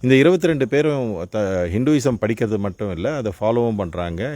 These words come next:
இதுல நிறைய பேர் ஹிந்துவாவே வாழ்றாங்க. இங்க உள்ள கோயில்கள், ம-,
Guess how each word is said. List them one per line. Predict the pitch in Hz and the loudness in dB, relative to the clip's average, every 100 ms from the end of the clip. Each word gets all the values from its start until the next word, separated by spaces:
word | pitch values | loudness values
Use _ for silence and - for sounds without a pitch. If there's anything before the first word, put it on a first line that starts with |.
| 110 | -6
இதுல | 98 | -4
நிறைய | 92 87 98 | -2 -2 -2
பேர் | 92 104 | -2 -2
ஹிந்துவாவே | 95 92 98 95 104 98 | -2 -2 -2 0 0 0
வாழ்றாங்க. | 80 90 85 82 82 120 - - - - | -2 -2 -4 -8 -8 -12 -16 -20 -20 -14
இங்க | - 123 123 | -2 2 4
உள்ள | 123 139 | 4 2
கோயில்கள், | 135 131 113 110 104 | 2 0 2 0 0
ம-, | 104 95 90 85 | 0 0 -2 -2